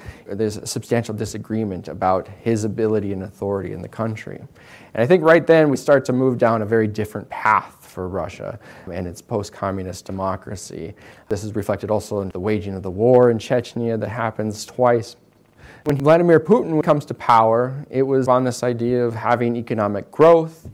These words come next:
and development of the country. But again, it's still with the idea that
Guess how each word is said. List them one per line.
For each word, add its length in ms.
and 140
development 560
of 100
the 60
country. 580
But 80
again, 340
it's 100
still 360
with 160
the 180
idea 320
that 200